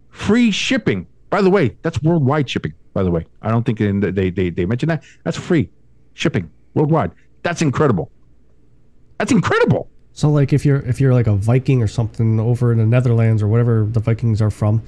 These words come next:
Speaker 2: this would be perfect for you.
Speaker 1: <laughs> Scandinavia.
Speaker 2: <laughs> Scan-,
Speaker 1: Scandinavia.
Speaker 2: yeah, yeah.
Speaker 1: Yeah, yeah.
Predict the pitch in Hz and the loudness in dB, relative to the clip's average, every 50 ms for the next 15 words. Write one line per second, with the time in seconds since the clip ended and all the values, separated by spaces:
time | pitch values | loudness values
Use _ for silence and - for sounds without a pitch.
0 | - - - - - - - - - - - 143 - 143 135 135 - - 165 - | -14 -20 -20 -20 -20 -20 -20 -20 -12 -4 -4 -2 0 2 2 2 2 2 0 0
1 | - 139 - 104 110 101 101 101 98 - - - - - - - 135 135 127 117 | 0 -2 -2 0 0 2 2 0 0 -2 -2 -2 -2 -2 -4 -4 -2 -2 0 2
2 | 120 - 90 80 80 165 - - - 156 139 120 101 98 240 277 - 120 120 143 | 2 0 0 0 -2 -4 -4 -2 -2 0 0 0 0 0 0 0 -2 -2 -2 -2
3 | 147 123 127 - - - - - - - - - - 92 90 78 | -2 -4 -4 -6 -8 -16 -16 -14 -14 -14 -14 -14 -10 -8 -8 -8